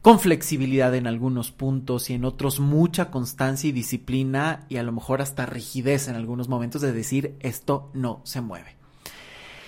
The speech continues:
Y esto es bien importante porque muchas veces desde aquí comienza el primer error.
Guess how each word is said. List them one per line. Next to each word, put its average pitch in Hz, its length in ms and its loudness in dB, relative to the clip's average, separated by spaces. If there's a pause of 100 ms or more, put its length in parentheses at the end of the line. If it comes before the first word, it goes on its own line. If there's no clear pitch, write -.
(140)
Y 226 140 6
esto 247 160 4
es 220 80 -2
bien 220 180 6
importante 208 560 4
porque 147 240 0
muchas 208 480 2
veces 185 340 0
desde 143 280 2
aquí 170 320 0
comienza 147 540 0
el 147 100 0
primer 123 340 -2
error. 117 280 -6